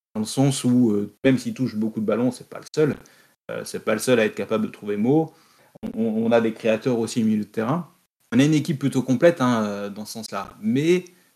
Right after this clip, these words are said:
par son talent, bah, il monopolise beaucoup de ballons et tant mieux. Et, et, et je trouve vraiment, euh, vraiment intéressant la manière dont on l'utilise,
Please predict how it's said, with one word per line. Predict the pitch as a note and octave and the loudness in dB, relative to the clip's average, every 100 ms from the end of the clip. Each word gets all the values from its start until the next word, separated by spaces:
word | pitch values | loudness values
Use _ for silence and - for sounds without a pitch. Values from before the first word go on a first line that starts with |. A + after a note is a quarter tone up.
| - | -14
par | - | -6
son | A2+ | -6
talent, | G#2 A2 D3 D3 | -2 -2 0 0
bah, | F2+ F2 F2+ | -2 -8 -14
il | F2+ | -14
monopolise | G#2 G#2 A2 A#2 G#2+ | -10 -10 -4 -4 -4
beaucoup | G2+ - G2+ | -8 -10 -6
de | |
ballons | G#2+ B2 D3+ F#2+ | -2 0 0 -2
et | F2+ F#2+ | -6 -14
tant | - B2+ | -8 -2
mieux. | F3+ E3+ - A#2+ | 2 2 2 -4
Et, | |
et, | G#2 - A#2 A#2+ | -4 -4 -4 0
et | A#2+ | 0
je | C3 | 0
trouve | D3 D3+ | -2 -4
vraiment, | A2+ C3 D#3+ E3 B2 | 0 0 0 0 2
euh, | A2 | 2
vraiment | A2 B2 C#3 D3 | 0 0 2 0
intéressant | B2 A#2+ A#2 - D3+ | -2 -2 -4 -2 0
la | B2 | 0
manière | G#2+ A2+ B2+ | 0 0 -2
dont | A#2 | -4
on | A2+ | -4
l'utilise, | A2 A2 A2+ E3 C3+ | -4 -2 0 0 -2